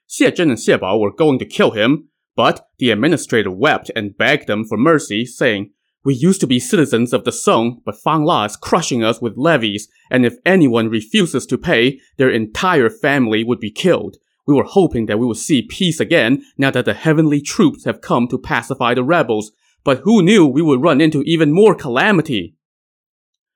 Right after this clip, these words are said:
The Xie brothers were moved by this guy's sincerity and decided to spare his life. He then told them that Fang Tianding, the overseer of Hangzhou and the eldest son of the rebel emperor Fang La,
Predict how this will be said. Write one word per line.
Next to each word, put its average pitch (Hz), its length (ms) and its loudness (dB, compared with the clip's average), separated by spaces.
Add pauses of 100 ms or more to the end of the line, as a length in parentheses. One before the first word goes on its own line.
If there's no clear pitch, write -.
(120)
The - 80 0
Xie 196 340 0
brothers 117 400 2
were 110 100 2
moved 135 420 2
by 101 140 0
this 156 180 -2
guy's 107 280 -2
sincerity 117 800 -2 (100)
and 247 180 2
decided 220 580 0
to 127 60 -6
spare 98 420 -6
his 95 180 -10
life. 147 320 -2 (260)
He 131 140 -2
then 107 160 0
told 170 260 0
them 104 220 -2
that 104 240 -4
Fang 165 180 0
Tianding, 151 560 2 (140)
the - 180 -4
overseer 117 540 0
of 101 80 -2
Hangzhou 127 560 0
and 139 200 0
the 107 140 -6
eldest 127 380 0
son 139 240 0
of 101 100 -4
the 98 100 -2
rebel 117 380 0
emperor 104 460 -2
Fang 143 180 -2
La, 135 300 0